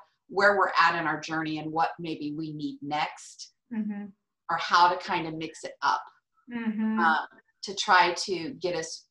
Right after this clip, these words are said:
Speaker 1: where we need to go. Um,
Speaker 2: Yeah.
Speaker 1: and so I'm, I'm greatly appreciative of that. So,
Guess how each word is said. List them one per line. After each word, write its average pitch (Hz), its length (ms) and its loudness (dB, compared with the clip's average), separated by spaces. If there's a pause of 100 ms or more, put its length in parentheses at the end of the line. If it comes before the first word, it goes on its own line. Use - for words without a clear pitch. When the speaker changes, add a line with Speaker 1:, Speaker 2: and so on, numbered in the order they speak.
Speaker 1:
where 165 340 -2
we 147 100 -6
need 151 220 -6
to 135 60 -10
go. 107 380 -4 (440)
Um, 165 320 0
Speaker 2:
Yeah. 220 140 0 (540)
Speaker 1:
and 180 120 -6
so 196 100 4
I'm, 180 220 6
I'm 175 180 2
greatly 170 380 0
appreciative 151 480 -10
of - 60 -18
that. 135 260 0 (140)
So, - 440 -14